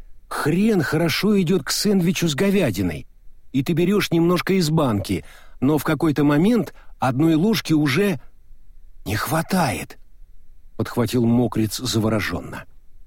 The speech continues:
"И ты берешь две ложки. Две перерастают в три. В конце концов, хрена становится больше, чем мясо, и в один прекрасный день ты понимаешь, что мясо выпало, а ты даже не заметил".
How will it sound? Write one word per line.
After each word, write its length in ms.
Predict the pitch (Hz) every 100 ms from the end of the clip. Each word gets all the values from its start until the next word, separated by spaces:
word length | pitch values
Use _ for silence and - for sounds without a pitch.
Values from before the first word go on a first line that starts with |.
| -
"И 100 | 113
ты 120 | 131
берешь 360 | 127 131 170 143
две 320 | 143 160 160
ложки. 640 | 131 135 117 - 127 117 - - - - - -
Две 420 | 107 95 120 196 175
перерастают 720 | 143 127 131 139 - 180 160
в 160 | - -
три. 400 | 135 131 131 - - - -
В 60 |
конце 300 | - 120 -
концов, 360 | 123 143 127 139
хрена 380 | - 117 139 151
становится 580 | - 143 151 160 - 160
больше, 520 | 139 226 180 - 127
чем 280 | - 151 196
мясо, 400 | 175 - - - - - -
и 80 | -
в 60 |
один 260 | 101 104 151
прекрасный 580 | 127 107 135 156 - 104
день 380 | 90 220 208 - - - - -
ты 100 | 107
понимаешь, 460 | 113 107 151 165
что 240 | - - 120
мясо 420 | 117 156 - 127
выпало, 580 | 104 220 247 117 85 - - - - -
а 120 | - -
ты 160 | 117
даже 280 | 107 127 127
не 120 | 143
заметил". 580 | 139 175 165 98 - -